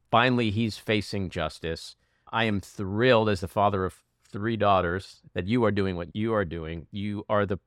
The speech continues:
perfect vessel for this. I'm a, I imagine there's a lot of people who go through this kind of trauma who just don't have the tools in their tool belt to do what you're doing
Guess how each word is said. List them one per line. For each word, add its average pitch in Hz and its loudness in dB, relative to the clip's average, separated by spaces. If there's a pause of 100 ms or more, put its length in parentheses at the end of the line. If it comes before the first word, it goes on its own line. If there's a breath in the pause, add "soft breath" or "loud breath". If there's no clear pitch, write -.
perfect - 0 (180)
vessel 95 -2
for 90 -10
this. 80 -8 (340)
I'm 95 -2
a, 92 -2
I 104 -2
imagine 104 0
there's 98 -4
a 95 -6
lot 104 2
of 104 -6
people 90 -6
who 90 -8
go 85 -4
through 87 -10
this 85 -8
kind 90 -8
of 82 -8
trauma 78 -6 (240 loud breath)
who 107 -6
just 98 -2
don't 87 -4
have 80 -4
the 85 -10
tools 80 -8
in 92 -10
their 80 -6
tool 82 -10
belt 76 -6
to 85 -12
do 78 -10
what 73 -10
you're 78 -10
doing 73 -10